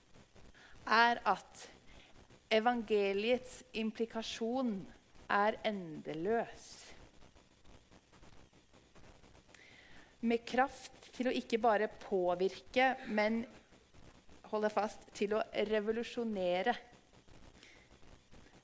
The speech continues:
Så han bruker en illustrasjon, som jeg har prøvd å illustrere her oppe, om at evangeliet gir oss et sett med briller eller filter. Eh,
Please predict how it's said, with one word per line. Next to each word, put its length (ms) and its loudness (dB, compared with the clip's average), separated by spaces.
Så 160 2
han 240 6
bruker 420 0
en 140 2
illustrasjon, 720 -2
som 160 -4
jeg 100 0
har 140 -2
prøvd 240 -2
å 100 -2
illustrere 560 0
her 140 0
oppe, 320 2
om 180 2
at 320 -6
evangeliet 720 2
gir 260 -2
oss 160 -4
et 160 -2
sett 400 -4
med 180 0
briller 520 2
eller 320 0
filter. 600 -4
Eh, 160 -8